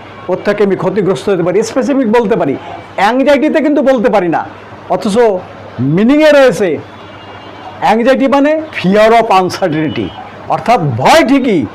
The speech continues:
কিসের ভয়? সেটা হচ্ছে কি ঘটবে না ঘটবে, কি কোন দিকে যায়, ফিক্সড সে কিছু বলতে পারে না।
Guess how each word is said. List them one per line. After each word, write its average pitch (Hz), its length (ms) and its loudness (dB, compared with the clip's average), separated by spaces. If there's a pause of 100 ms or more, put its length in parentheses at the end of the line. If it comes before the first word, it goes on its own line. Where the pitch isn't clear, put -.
(160)
কিসের 262 260 0
ভয়? 294 280 4 (1300)
সেটা 170 180 0
হচ্ছে 180 220 -2
কি 226 300 0
ঘটবে 196 340 2
না 196 120 2
ঘটবে, 143 380 -2 (280)
কি 240 200 0
কোন 226 240 2
দিকে 208 220 0
যায়, 165 240 0 (240)
ফিক্সড 320 320 -2
সে 226 240 -2
কিছু 208 240 -2
বলতে 180 260 0
পারে 151 160 -2
না। 123 140 -2